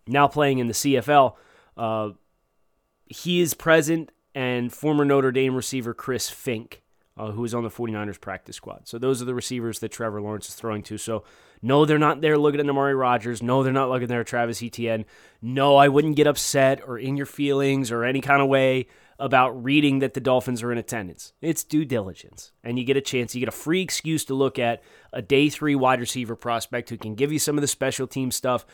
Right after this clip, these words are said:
and big body down the rec-, down the field receiving dynamics that Mack Hollins also gives you. That's kind of the role that I envision Cornell filling in an N F L wide receiver room, at least early on in his career until you give him a chance to develop.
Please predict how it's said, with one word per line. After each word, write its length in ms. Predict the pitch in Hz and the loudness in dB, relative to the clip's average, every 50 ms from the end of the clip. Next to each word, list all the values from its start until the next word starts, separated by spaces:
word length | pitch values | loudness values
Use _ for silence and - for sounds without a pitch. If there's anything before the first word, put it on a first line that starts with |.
| _ _ _ _ _ _ | _ _ _ _ _ _
and 220 | - 127 123 98 | -8 -8 -6 -2
big 220 | 98 151 156 135 120 | 0 0 0 2 4
body 260 | 135 131 131 131 127 | 4 4 4 2 0
down 320 | 117 107 135 135 135 135 | -2 -2 0 2 2 2
the 80 | 135 131 | 2 0
rec-, 360 | 131 127 - - 123 131 113 | 0 -2 -4 -6 -10 -14 -8
down 320 | 110 135 127 127 131 131 127 | -6 -4 -2 -2 -2 -2 -4
the 40 | |
field 240 | 117 - 139 135 123 | -6 -4 -4 -4 -4
receiving 560 | 120 123 - - 135 127 117 120 117 113 113 - - | -4 -6 -6 -6 -4 -4 -4 -4 -6 -8 -10 -16 -8
dynamics 500 | 104 - 120 117 117 117 113 113 110 - | -4 -4 -2 -2 -2 -4 -6 -6 -8 -8
that 120 | - 120 107 | -10 -10 -10
Mack 240 | 117 117 113 110 - | -8 -10 -10 -6 -4
Hollins 320 | 113 113 107 101 98 - | -2 -2 -2 -2 -6 -8
also 240 | 92 76 - - 90 | -12 -12 -14 -16 -20
gives 240 | - - 87 - - | -20 -20 -20 -20 -20
you. 120 | - - _ _ _ _ _ _ _ _ _ _ _ _ _ _ _ _ _ _ _ _ _ _ _ _ _ _ _ _ _ _ _ _ _ _ _ _ _ _ _ _ _ - | -20 -20 _ _ _ _ _ _ _ _ _ _ _ _ _ _ _ _ _ _ _ _ _ _ _ _ _ _ _ _ _ _ _ _ _ _ _ _ _ _ _ _ _ -6
That's 260 | 120 131 131 135 - | 0 2 2 2 0
kind 260 | - - 143 139 135 | 2 4 4 4 4
of 60 | 131 123 | 2 0
the 100 | 123 120 | -2 -2
role 360 | 117 131 135 135 131 131 120 | 0 2 2 4 2 2 2
that 100 | 131 127 | 0 0
I 140 | 127 123 123 | 2 2 0
envision 480 | 123 120 113 117 127 120 113 123 110 | 0 -2 -2 -4 -4 -4 -4 -6 -8
Cornell 400 | - 127 127 127 123 120 117 113 | -6 -4 -4 -2 -2 -2 -2 -2
filling 420 | - - - 135 127 120 123 120 117 | -4 -6 -4 -4 -2 -2 -2 -4 -4
in 100 | 117 113 | -4 -4
an 120 | 113 113 | -4 -4
N 100 | 117 117 | -4 -4
F 160 | 113 110 - | -6 -4 -4
L 140 | 123 117 110 | -4 -4 -2
wide 180 | 117 117 117 113 | -2 -2 -2 -2
receiver 320 | 113 - - 123 110 120 | -4 -6 -8 -8 -6 -6
room, 100 | 123 127 | -4 -4
at 100 | 131 131 | -2 0
least 220 | 151 160 147 - | 0 -2 0 0
early 220 | 147 143 135 131 131 | 0 0 2 2 0
on 160 | 127 127 131 | 0 0 0
in 80 | 127 123 | 0 -2
his 100 | 120 - | -4 -6
career 200 | - - 117 113 | -8 -8 -8 -8
until 240 | 110 - 113 120 | -8 -8 -8 -8
you 100 | 117 113 | -8 -6
give 140 | 110 117 117 | -6 -6 -4
him 60 | 113 | -4
a 20 | 110 | -6
chance 320 | - - 117 113 107 - | -6 -8 -8 -8 -8 -8
to 80 | - 107 | -12 -14
develop. 420 | 98 90 101 107 113 135 156 - | -14 -10 -8 -6 -6 -6 -6 -10